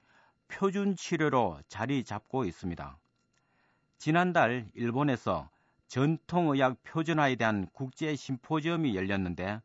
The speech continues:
독일 뮌헨 대학에서 온 교수는 독일 의사 약 사십 퍼센트가 침을 사용한다는 사실을 발표했습니다.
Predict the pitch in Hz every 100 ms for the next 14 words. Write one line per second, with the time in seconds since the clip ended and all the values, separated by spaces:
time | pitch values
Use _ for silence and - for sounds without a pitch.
0 | _ _ _ _ _ _ _ _ - 120
1 | 143 165 104 78 120 156 165 165 139 135
2 | 127 127 117 110 117 110 - 101 110 120
3 | 95 69 - _ _ _ _ _ - 107
4 | 147 165 180 160 143 139 123 95 82 123
5 | - _ - - 127 151 175 208 - -
6 | 127 117 107 104 95 104 82 _ _ _
7 | _ - - 208 196 156 - 131 135 131
8 | 123 120 123 123 113 107 123 127 - 101
9 | 95 147 123 104 92 95 82 80